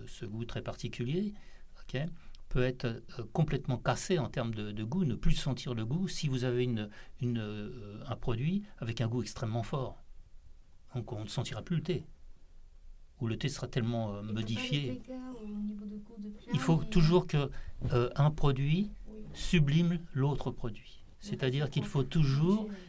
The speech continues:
Speaker 1: que ça Euh, c'est comme un bon mariage, hein. Il faut
Speaker 2: Oui.
Speaker 1: que le, le mari,
Speaker 2: <laughs>
Speaker 1: euh, euh, montre le, la
Speaker 2: Oui.
Speaker 1: qualité de sa femme et que sa femme montre la qualité du mari. Voilà, c'est à peu près ça.
Speaker 2: 啊，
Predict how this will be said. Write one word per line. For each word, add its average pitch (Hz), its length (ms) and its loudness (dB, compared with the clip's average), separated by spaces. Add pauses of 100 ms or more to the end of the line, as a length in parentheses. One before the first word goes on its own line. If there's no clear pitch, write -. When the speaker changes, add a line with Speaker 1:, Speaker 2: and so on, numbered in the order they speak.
(120)
Speaker 1:
que 147 300 2
ça 135 400 4 (520)
Euh, 127 140 -2
c'est - 160 -2
comme 151 160 8
un 139 60 8
bon 135 120 6
mariage, 139 520 6
hein. 123 100 2
Il 131 80 -2
faut 131 160 2
Speaker 2:
Oui. 127 80 6
Speaker 1:
que 139 80 6
le, 127 260 8
le 135 140 8
mari, 143 520 10
Speaker 2:
<laughs> 139 40 8
Speaker 1:
euh, 127 380 6 (320)
euh, 127 100 6
montre 151 540 8
le, 131 320 6
la 127 120 6
Speaker 2:
Oui. 123 60 2
Speaker 1:
qualité 143 360 6
de 151 40 0
sa 147 160 4
femme 156 260 6
et 139 60 4
que 160 100 4
sa 143 140 4
femme 147 220 6
montre 143 300 4
la 135 100 6
qualité 127 340 2
du 117 140 4
mari. 104 260 2 (220)
Voilà, 123 200 2
c'est - 140 0
à 120 60 2
peu 131 120 4
près 117 160 0
ça. - 160 -2 (920)
Speaker 2:
啊， 233 180 -2